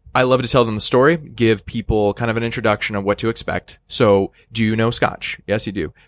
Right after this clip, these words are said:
All right. Do you like this, this, this? Have you ever had Macallan? Oh, yeah, I love Macallan. Okay, well, Macallan is, is just a peat bomb. So we have this expression that is, also has whiskey that's, that's matured in, in, um, sherry casks.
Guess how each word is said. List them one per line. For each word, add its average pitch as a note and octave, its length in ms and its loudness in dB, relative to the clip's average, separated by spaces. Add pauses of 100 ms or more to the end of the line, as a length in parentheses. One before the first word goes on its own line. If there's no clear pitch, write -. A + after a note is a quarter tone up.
(120)
All F#2+ 100 -4
right. G2+ 200 -2
Do A2 100 -8
you G2+ 80 0
like F#2 140 -4
this, B2 180 -2
this, A2+ 180 -2
this? D2+ 320 -2 (160)
Have F2 80 -10
you G#2 60 2
ever G2 100 2
had G2+ 100 2
Macallan? G#2+ 520 -4 (280)
Oh, F#3+ 120 2
yeah, F3+ 180 4
I B2 40 6
love C#3+ 180 4
Macallan. F#2+ 420 -4
Okay, A2 300 0
well, A2 240 0
Macallan A2+ 460 0
is, G#2 200 -2
is G#2 260 -6
just G2+ 200 -8
a - 40 -4
peat - 240 -4
bomb. E2 300 -8 (140)
So G#2+ 240 2
we A2 140 2
have A2 240 2
this C3+ 180 2
expression G#2+ 580 0
that G#2 180 2
is, G2 260 0
also G#2+ 320 -4
has G2+ 200 -2
whiskey G2 280 -4
that's, A2+ 320 2
that's G2 160 -4
matured F#2+ 400 0
in, F#2 180 -6
in, F#2+ 320 -8 (300)
um, F2+ 480 -4
sherry F#2+ 260 -2
casks. - 560 -2